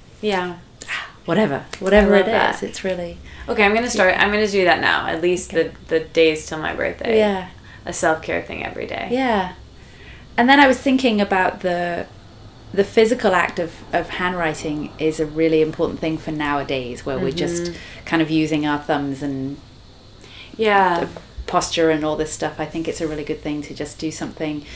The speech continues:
Speaker 2: that's not screen related
Speaker 1: Yeah.
Speaker 2: first thing in the morning.
Speaker 1: Yeah, I agree. I had been, when I got to the wing where I work from our coffee shop, I would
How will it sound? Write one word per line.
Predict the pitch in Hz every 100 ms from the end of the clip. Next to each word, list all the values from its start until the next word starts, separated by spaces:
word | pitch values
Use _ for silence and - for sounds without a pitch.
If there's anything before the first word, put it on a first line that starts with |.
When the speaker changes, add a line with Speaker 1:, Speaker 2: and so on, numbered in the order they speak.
| -
Speaker 2:
that's | - -
not | 175 151 -
screen | - 185 185
related | 185 190 202 190
Speaker 1:
Yeah. | 175
Speaker 2:
first | 240 247 -
thing | 254
in | 254
the | 254
morning. | 254 269 302 - -
Speaker 1:
Yeah, | 196 190 170 175
I | 190
agree. | 202 196 175 175 - - -
I |
had | 214 214 220 254 220
been, | 208 202 190 185 185 185 - - - -
when | 196 202
I | 190
got | 185 175 - - -
to | 175 165 165 165 165 160 147
the | - 175
wing | 165 165 160
where | 160 160
I |
work | 156 160 160
from | 160 156
our | 156
coffee | - 170 160 160 156
shop, | - 156 151 -
I | 160
would | 160 156